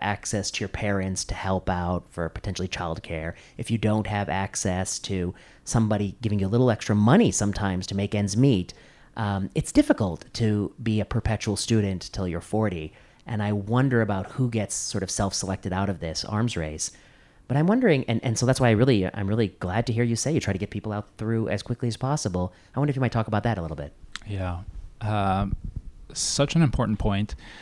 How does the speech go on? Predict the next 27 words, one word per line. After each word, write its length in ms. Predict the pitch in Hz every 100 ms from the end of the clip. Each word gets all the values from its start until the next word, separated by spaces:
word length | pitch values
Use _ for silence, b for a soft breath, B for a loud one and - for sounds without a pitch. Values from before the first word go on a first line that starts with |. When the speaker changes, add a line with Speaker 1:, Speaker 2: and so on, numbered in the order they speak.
| B B -
Speaker 2:
Um, 220 | 113 110
and 140 | 131 135
I 60 |
think 200 | 127 170
that's 280 | 143 131 -
why 240 | 110 113
you 120 | 117 139
see 220 | - 117
such 240 | - 120
a 60 | 107
lack 280 | 92 98 117
of 140 | 101
diversity 720 | 92 87 92 98 127 127 147
in 100 | 113
the 80 | 92
physician 480 | 104 95 98 104 92
scientist, 840 | - 85 87 95 101 - - - - -
uh, 260 | 95 85 120 120 _
community. 560 | - 107 92 92 92 87 - B B B B B
Um, 400 | 113 107 92 98 - -
the 100 | 127
people 400 | - 175 190 180
who 180 | 160 151
can 420 | - 123 117 113 - -
choose 320 | - 151 160
to 120 | - 123
defer, 760 | 110 - - 139 117 104